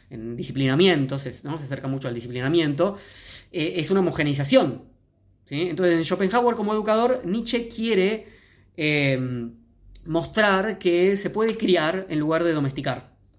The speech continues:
y que hay algo de la singularidad de nuestra existencia, ¿sí? que deberíamos poder desplegar, y que los enemigos de la buena educación son las formas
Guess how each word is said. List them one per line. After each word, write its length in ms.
y 80
que 100
hay 120
algo 260
de 60
la 120
singularidad 720
de 60
nuestra 220
existencia, 720
¿sí? 300
que 240
deberíamos 500
poder 260
desplegar, 560
y 140
que 420
los 200
enemigos 520
de 80
la 80
buena 220
educación 840
son 600
las 160
formas 720